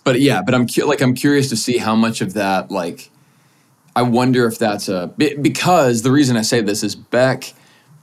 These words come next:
is f-, famous, <laughs> famously within this podcast, good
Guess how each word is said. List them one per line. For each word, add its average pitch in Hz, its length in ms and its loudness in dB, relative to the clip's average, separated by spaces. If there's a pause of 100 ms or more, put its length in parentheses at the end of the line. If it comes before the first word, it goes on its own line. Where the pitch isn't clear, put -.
(200)
is 113 280 2
f-, - 240 -16 (360)
famous, 147 640 0
<laughs> - 160 -6
famously 120 560 0
within 101 380 -2
this 95 140 -4
podcast, 95 600 -4 (500)
good 107 420 2